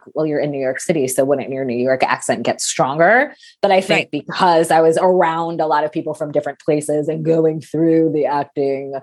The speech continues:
Speaker 1: you know, training that N Y U gives you, that
Speaker 2: Yes.
Speaker 1: it's just, yeah, not, not what it used to be.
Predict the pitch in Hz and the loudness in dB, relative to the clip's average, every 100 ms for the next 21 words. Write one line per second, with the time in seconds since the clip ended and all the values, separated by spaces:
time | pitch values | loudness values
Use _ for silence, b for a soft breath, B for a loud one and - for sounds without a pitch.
0 | _ b b b 185 170 - - 294 285 | _ b b b 4 6 4 4 6 6
1 | 294 302 285 240 220 220 214 202 196 190 | 8 6 6 6 6 4 4 4 4 4
2 | 185 185 185 220 233 240 196 185 175 165 | 4 2 4 6 6 4 0 0 2 2
3 | 156 151 156 156 165 - 214 - 165 151 | 0 -4 -8 -10 -6 -4 -4 -6 -12 -16
4 | - - 151 127 - - - _ - 147 | -16 -8 -6 -6 -8 -12 -16 _ -8 -6
5 | 107 101 - 156 147 - - 180 - 151 | -6 -10 -10 -6 -6 -8 -2 0 0 -2
6 | 135 143 - 120 85 80 | -4 -8 -12 -10 -8 -8